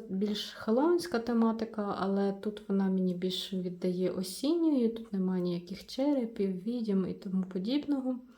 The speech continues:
І ось ця подобається, це похід як в ліс, пікнік, е, ось такого плану. Красивий гарбуз.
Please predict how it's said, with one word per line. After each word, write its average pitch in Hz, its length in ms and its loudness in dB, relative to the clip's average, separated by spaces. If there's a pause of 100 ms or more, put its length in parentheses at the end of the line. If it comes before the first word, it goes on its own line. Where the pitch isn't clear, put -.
(680)
І 214 180 4
ось 196 220 -2
ця 294 480 0
подобається, 233 760 0
це 220 440 2 (1800)
похід 220 440 0
як 185 200 -2
в 180 200 -2
ліс, 247 380 0
пікнік, 226 800 -2
е, 185 280 0 (440)
ось 196 200 -6
такого 190 380 -6
плану. 185 420 -6 (1400)
Красивий 208 580 4 (2250)
гарбуз. 208 520 -2